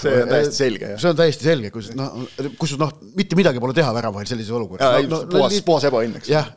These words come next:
Speaker 1: Jah.
Speaker 2: noh, just, on ju, aga, aga, aga nii on. Ehk et, äh, tegelikult, äh,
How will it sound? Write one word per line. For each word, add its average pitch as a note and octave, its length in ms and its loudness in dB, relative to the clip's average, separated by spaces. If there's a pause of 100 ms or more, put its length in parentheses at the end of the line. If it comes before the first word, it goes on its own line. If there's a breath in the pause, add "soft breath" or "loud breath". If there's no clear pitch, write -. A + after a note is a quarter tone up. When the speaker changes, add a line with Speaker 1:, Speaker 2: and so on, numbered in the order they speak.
(100)
Speaker 1:
Jah. A2 120 -14
Speaker 2:
noh, C#3+ 180 -2 (220)
just, D3+ 280 -2
on A2 140 -4
ju, A2 100 -4
aga, A#2+ 360 -2
aga, A#2 260 -2
aga B2 160 -2
nii C#3+ 160 0
on. C#3+ 180 -2 (460 loud breath)
Ehk C3+ 200 -2
et, C#3+ 220 -4
äh, B2+ 100 4
tegelikult, D3 760 0
äh, B2+ 340 0